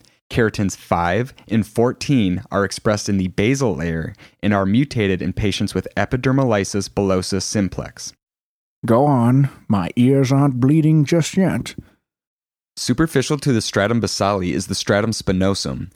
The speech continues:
Speaker 1: which is named as such because of the spiny appearing desmosomes which help keratinocytes adhere to each other. Keratins one and ten are expressed in this layer and are mutated in epidermolytic hyperkeratosis. Again,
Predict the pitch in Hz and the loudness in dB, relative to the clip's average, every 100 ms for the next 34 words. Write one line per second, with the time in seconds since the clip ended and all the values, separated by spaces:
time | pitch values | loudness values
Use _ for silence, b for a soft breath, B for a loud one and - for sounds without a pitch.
0 | - 101 104 101 107 143 147 - 98 - | -6 -2 0 2 2 2 0 0 -2 -2
1 | - - 107 104 90 - - 90 104 123 | -6 -4 -2 -4 -6 -6 -2 0 0 0
2 | - 110 107 101 98 104 110 90 85 76 | 0 0 0 0 0 0 0 -2 -4 -4
3 | 80 98 - 104 - - 101 87 - 147 | -4 -4 -2 -2 -2 -2 -2 -2 0 0
4 | 113 87 90 - - 90 139 131 95 85 | 0 -2 -2 -2 -4 -2 0 0 0 -2
5 | - 67 - 101 - _ _ _ _ - | -2 -4 -6 -10 -14 _ _ _ _ 0
6 | 131 131 127 104 104 113 143 - 120 - | 0 2 0 0 0 0 0 0 0 0
7 | 131 90 87 - 98 85 87 85 90 85 | 2 2 -2 -2 -2 -2 -4 -4 -2 0
8 | - 101 98 110 - 113 110 92 92 101 | 0 0 2 0 0 -2 -2 -2 -2 -2
9 | 127 110 113 107 98 101 104 - - 95 | -2 0 0 2 2 0 -2 -4 -6 -2
10 | 104 - 110 95 - 107 90 - - - | -4 -4 -2 -2 0 -2 -2 -8 -12 -14
11 | _ _ _ _ _ - 104 104 78 69 | _ _ _ _ _ -6 -2 -2 -2 -8